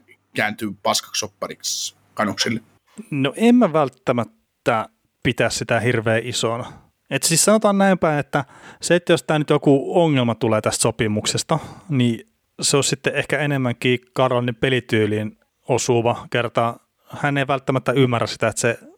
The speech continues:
Speaker 2: on pienikokoinen pelaaja. Et pelaa ehkä enemmänkin silleen, kun se olisi satayhdeksänkymmentä senttinen, satakaksikymmentä kiloinen.
Speaker 1: Oman elämänsä sihuahua.
Speaker 2: <laughs> Niin,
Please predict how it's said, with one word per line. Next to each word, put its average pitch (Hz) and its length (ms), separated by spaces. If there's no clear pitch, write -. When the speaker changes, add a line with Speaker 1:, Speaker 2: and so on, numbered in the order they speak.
Speaker 2:
on 113 100
pienikokoinen 110 640
pelaaja. 110 380
Et - 140
pelaa 127 300
ehkä 117 240
enemmänkin 110 500
silleen, 110 340
kun 117 100
se - 120
olisi 110 160
satayhdeksänkymmentä 113 720
senttinen, 107 320
satakaksikymmentä - 540
kiloinen. 117 360
Speaker 1:
Oman 127 360
elämänsä 107 440
sihuahua. 117 800
Speaker 2:
<laughs> - 40
Niin, - 300